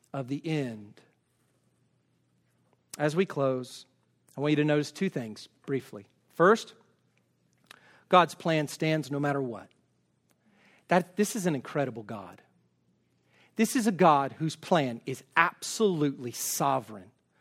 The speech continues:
over human sin. No sin can thwart the plan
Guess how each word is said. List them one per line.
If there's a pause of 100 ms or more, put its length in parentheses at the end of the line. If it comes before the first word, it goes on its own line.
(440)
over (260)
human
sin. (1080)
No
sin (480)
can
thwart (160)
the
plan